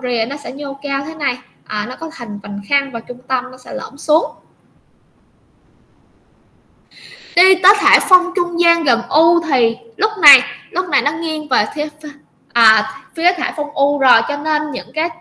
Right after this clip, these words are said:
thương tổn của nó, nó sẽ giới hạn không còn rõ nữa. Và thương tổn giới hạn không rõ cho nên nó cũng không còn có hình vành khăn nữa ha, mà nó sẽ có dạng cái hình đĩa úp hay hình bát úp. Thì cái hình đĩa úp, hình bát úp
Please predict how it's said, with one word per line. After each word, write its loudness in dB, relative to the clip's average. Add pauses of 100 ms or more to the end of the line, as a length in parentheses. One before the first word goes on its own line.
(160)
thương -4
tổn -10
của -4
nó, 2
nó -4
sẽ -6
giới -2
hạn -10
không 0
còn -6
rõ -4
nữa. 0 (720)
Và 6 (880)
thương -2
tổn -2 (160)
giới 2
hạn -6
không -6
rõ 2
cho -2
nên -6
nó -2 (120)
cũng -6
không 0 (100)
còn 2
có -4
hình -8
vành -8
khăn -2
nữa -6
ha, 2 (320)
mà -8
nó -4
sẽ -6
có -2
dạng -10
cái -12
hình -8
đĩa -6
úp 0 (220)
hay -2
hình -12
bát -2 (120)
úp. -4 (480)
Thì 4 (120)
cái 0
hình -4
đĩa -2
úp, 0
hình -8
bát -2
úp 2